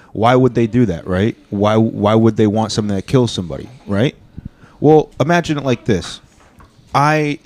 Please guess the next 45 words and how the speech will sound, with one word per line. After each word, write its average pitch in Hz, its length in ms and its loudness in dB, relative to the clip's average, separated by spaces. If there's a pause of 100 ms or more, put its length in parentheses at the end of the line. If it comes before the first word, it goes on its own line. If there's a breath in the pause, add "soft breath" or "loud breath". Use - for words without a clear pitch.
(220)
don't 135 200 0
drink 120 240 -4
soda, 92 380 0 (200)
right? 98 260 0 (280)
So 120 160 2
if 110 100 -2
you 170 100 -2
gave 160 220 2
me 151 80 0
a 120 60 4
whole 147 280 2
cup - 260 -2
of - 120 -8
soda, 147 400 2 (140)
I 127 120 0
might 135 200 -2
get 120 120 0
a 104 40 -2
headache. 101 420 -2 (180)
But 113 120 0
for 110 120 -4
you, 127 240 4
you 120 180 4
love 123 220 4
soda. 92 340 -4 (200)
You 131 140 4
want 117 180 2
three 131 240 0
cups - 300 -6
of - 60 -14
soda. 85 240 -8
You 107 100 2
need 139 180 -2
three 131 180 2
cups. - 460 -4 (300)
Maybe 131 180 2
if - 100 -2
you 120 80 0
have 110 120 0
four 127 260 2
cups, 104 300 -2
you 101 60 -2
get 95 140 -2
a - 60 -4
headache, 85 400 -8